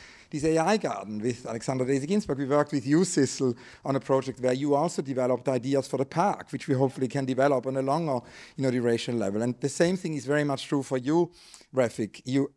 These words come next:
both of you have also architectural projects which go beyond exhibitions. So I think it would be very interesting to hear a little bit more about that, about your practice beyond the exhibition, how you work, for example. I mean,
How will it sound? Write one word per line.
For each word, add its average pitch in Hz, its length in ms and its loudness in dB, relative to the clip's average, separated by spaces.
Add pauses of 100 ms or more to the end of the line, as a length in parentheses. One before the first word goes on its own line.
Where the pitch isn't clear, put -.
(120)
both 185 260 2
of 170 120 -2
you 160 140 -2
have 147 340 0 (320)
also 147 300 2
architectural 143 600 -2
projects 92 460 -4
which 120 160 -6
go 135 160 4
beyond 135 540 0 (340)
exhibitions. 139 600 0
So 160 60 0
I 143 100 4
think 220 180 0
it 190 80 -2
would 196 100 -2
be 185 80 -6
very 175 240 0
interesting 180 440 -4
to 156 100 -6
hear 147 200 0
a 143 60 0
little 156 160 0
bit 156 160 -4
more 131 240 0
about 123 280 0
that, 143 280 0
about 123 380 -2 (360)
your 151 140 4
practice 147 480 0
beyond 135 540 0
the 139 100 -2
exhibition, 139 640 -2
how 151 160 0
you 139 160 0
work, 127 260 2
for 131 120 -6
example. 123 360 -2
I 123 40 0
mean, 131 220 2